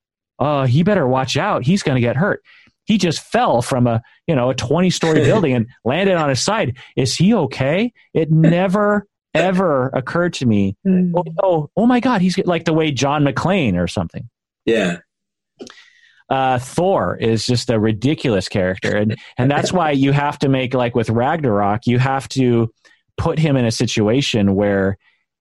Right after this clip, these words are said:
Speaker 1: he doesn't have power over the system. Like, he's
Speaker 2: Right.
Speaker 1: basically invulnerable. He's a god, for God crying out loud.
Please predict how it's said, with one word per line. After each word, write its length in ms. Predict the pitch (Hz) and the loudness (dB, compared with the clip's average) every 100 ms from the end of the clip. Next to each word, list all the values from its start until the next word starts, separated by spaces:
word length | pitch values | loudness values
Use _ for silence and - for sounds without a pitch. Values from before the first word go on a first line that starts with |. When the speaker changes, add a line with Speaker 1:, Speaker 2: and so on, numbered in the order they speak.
| _ | _
Speaker 1:
he 180 | - 127 | -6 -2
doesn't 220 | 123 117 | 0 0
have 200 | 113 101 | -2 -2
power 580 | - - 143 131 98 87 - | -4 -4 0 0 0 0 0
over 180 | 104 98 | 0 0
the 80 | |
system. 540 | 92 - 156 - 82 - | 0 -2 -4 -4 -4 -4
Like, 260 | - 98 92 - 101 | -2 -2 -2 -4 -2
he's 140 | 98 | -2
Speaker 2:
Right. 140 | - - - | -4 -12 -6
Speaker 1:
basically 540 | 131 156 - 131 113 98 | -2 0 -2 -2 0 2
invulnerable. 520 | 95 95 117 104 92 | 2 0 0 0 0
He's 160 | 98 | 0
a 60 | 95 | -4
god, 500 | 92 127 135 90 80 | -4 -2 0 -2 -6
for 140 | - | -8
God 260 | 82 95 - | -6 -6 -6
crying 280 | - 92 92 | -8 -6 -4
out 80 | 92 | -6
loud. 160 | 98 | -8